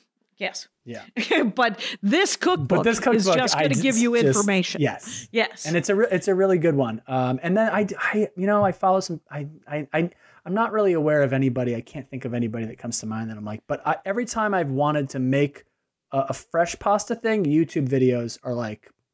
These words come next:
Speaker 2: pretty great.
Speaker 1: And
Speaker 2: Uh,
Speaker 1: easy
Speaker 2: and
Speaker 1: enough
Speaker 2: easy.
Speaker 1: to, and, and whatever you Google, just try, just try a couple of different ones if, if you're not, if you're not feeling it.
Speaker 2: Yeah.
Speaker 1: Um, that makes sense.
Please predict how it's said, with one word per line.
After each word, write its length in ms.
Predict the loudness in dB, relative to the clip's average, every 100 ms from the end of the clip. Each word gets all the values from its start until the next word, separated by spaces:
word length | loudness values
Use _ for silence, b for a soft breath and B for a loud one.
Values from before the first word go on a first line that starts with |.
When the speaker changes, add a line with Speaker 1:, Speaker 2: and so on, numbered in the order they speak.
| _ _
Speaker 2:
pretty 200 | -2 -2
great. 340 | 0 -2 -4 _ _ _ _
Speaker 1:
And 260 | -2 0 2
Speaker 2:
Uh, 40 |
Speaker 1:
easy 260 | 2 2 2
Speaker 2:
and 100 | 4
Speaker 1:
enough 100 | 2 2
Speaker 2:
easy. 180 | 2 0
Speaker 1:
to, 100 | 0
and, 180 | 0 0
and 200 | 0 2
whatever 260 | 2 2 2
you 160 | 2 4
Google, 320 | 2 2 2
just 200 | 0 -4
try, 280 | 0 0 0
just 280 | -4 -6
try 180 | 0 0
a 60 | 0
couple 220 | 0 0
of 60 | 0
different 260 | -2 -6
ones 240 | -8 -6 -4
if, 240 | -4 -2
if 180 | -2 2
you're 80 | 2
not, 320 | 2 -2 -4
if 260 | -4 0
you're 100 | 2
not 180 | 2 0
feeling 340 | 0 0 0 -2
it. 100 | -10 B B B
Speaker 2:
Yeah. 160 | -12 -14 -4
Speaker 1:
Um, 600 | -2 0 0 -4 -8 -10 _ _
that 160 | -4 -2
makes 220 | -2 0
sense. 500 | -2 -2 -2 -4